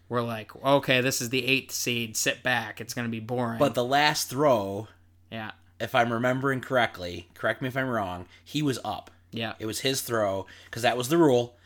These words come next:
Speaker 2: On the last throw of the, of the game, which was the tenth throw,
Speaker 1: Yeah.
Speaker 2: whoever was winning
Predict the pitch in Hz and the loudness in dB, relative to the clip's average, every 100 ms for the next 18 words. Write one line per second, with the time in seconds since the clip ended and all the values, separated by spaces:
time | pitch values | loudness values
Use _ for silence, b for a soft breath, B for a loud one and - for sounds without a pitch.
0 | b b 117 113 104 120 135 143 - 135 | b b -2 0 2 4 4 2 -4 0
1 | 123 120 120 _ - 110 104 107 107 113 | 2 0 -2 _ -6 -4 -4 -6 -8 -8
2 | 113 120 120 98 101 104 - 104 - 120 | -8 -6 -4 -6 -6 -8 -8 -10 -6 -6
3 | 117 127 101 95 - 113 104 B B B | -4 -2 -2 -4 -6 -6 -6 B B B
4 | B B B 139 127 131 143 127 117 135 | B B B 4 6 6 4 2 0 6
5 | 180 190 214 | 6 6 2